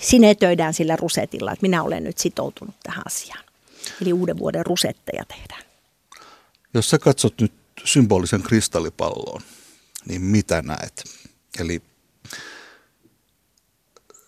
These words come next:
Speaker 2: me ollaan nyt neljä sessiota keskusteltu symboleista. Jos sä katsot symbolien tulevaisuuteen, niin minkä symbolin tai minkälaisten symbolien näet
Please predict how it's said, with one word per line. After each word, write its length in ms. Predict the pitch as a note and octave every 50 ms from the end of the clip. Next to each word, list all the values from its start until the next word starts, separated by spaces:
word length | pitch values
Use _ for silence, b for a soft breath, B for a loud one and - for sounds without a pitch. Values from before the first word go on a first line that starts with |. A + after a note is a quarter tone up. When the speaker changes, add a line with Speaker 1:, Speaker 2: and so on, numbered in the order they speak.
| _
Speaker 2:
me 80 | - G#2+
ollaan 180 | G2+ G#2 G#2 G2+
nyt 160 | G2+ _ -
neljä 360 | C#3 C3 A#2+ A2+ G#2 G2+ F#2+ B B B B B B B B B B
sessiota 640 | - - - G#2 F#2+ - - - F2 E2+ - G2 - - - _ _
keskusteltu 680 | - C#3+ B2+ - - - - - - - F#2 F2+ -
symboleista. 880 | A2 - - - F#2+ F2 F2+ E2+ E2 E2 F2 E2+ E2 - - - _ - - -
Jos 120 | - G2
sä 80 | - -
katsot 300 | - G2+ - - G2 -
symbolien 560 | - - A2 F#2+ F#2 F#2 E2+ F2 F2 E2+ E2
tulevaisuuteen, 880 | - - F#2 F#2 F2 E2 - - - - - - - - _ - - -
niin 160 | A2 A#2+ A2+ B B B B B B B B _
minkä 280 | B2+ B2 A#2 G#2+ G#2
symbolin 640 | F#2 - - G2 F2 F2+ E2 E2+ E2 D#2+ E2 E2 E2
tai 140 | - E2+ E2+
minkälaisten 560 | F#2 F#2+ F#2+ - F#2 F2 E2+ E2+ - - F2+
symbolien 720 | E2 - - G#2+ G2 F#2+ F2+ - D#2 D2 D#2 D#2 D#2 D#2 D#2+
näet 200 | E2+ D#2+ D#2+